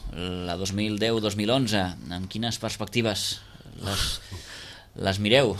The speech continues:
Speaker 2: Hombre, las perspectivas las, las, las de siempre, ¿no? Estar arriba del todo y este año, sobre todo, mm, quedar campeón tiene doble premio, ¿eh? Quedar campeón es subir a lo que se llamaría la segunda catalana.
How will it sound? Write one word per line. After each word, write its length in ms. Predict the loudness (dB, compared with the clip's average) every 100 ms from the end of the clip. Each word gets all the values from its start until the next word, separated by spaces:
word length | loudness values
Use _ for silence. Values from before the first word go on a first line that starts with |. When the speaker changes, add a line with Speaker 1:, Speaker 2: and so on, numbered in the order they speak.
| -6 -6
Speaker 2:
Hombre, 340 | -2 4 4 6
las 200 | 4 2
perspectivas 840 | 0 0 -2 0 4 6 4 4
las, 320 | 2 2 -2
las, 300 | -4 -4 -4
las 280 | -6 -6 -4
de 120 | -4
siempre, 420 | -2 -2 -2 -6
¿no? 280 | -2 0 0
Estar 280 | -2 -2 0
arriba 380 | 0 2 2 2
del 160 | 2
todo 420 | 0 -2 0 0 -2 -10 -18 -20 -8
y 160 | 0 2
este 300 | 2 0 -2
año, 360 | -2 -2 -2
sobre 320 | 0 0 0 -2
todo, 600 | -2 0 2 2 2 -4 -20 -20 -20 -10
mm, 200 | -8 -4
quedar 300 | 0 2 2
campeón 840 | 2 2 4 4 4 4 2 2
tiene 180 | 4 4
doble 280 | 4 2 0
premio, 480 | 2 2 0 -2 -8 -12 -20 -20 _ _ _ _ -4
¿eh? 280 | 0 0 0
Quedar 220 | -2 -2
campeón 420 | -2 -2 2 2 2
es 140 | 2
subir 320 | 2 4 4
a 80 | 2
lo 100 | -2
que 260 | -2 -2 -2
se 120 | -2
llamaría 400 | -2 0 2 2
la 140 | 0
segunda 400 | -2 -2 -2 -2
catalana. 600 | -4 -6 -2 -2 -2 -6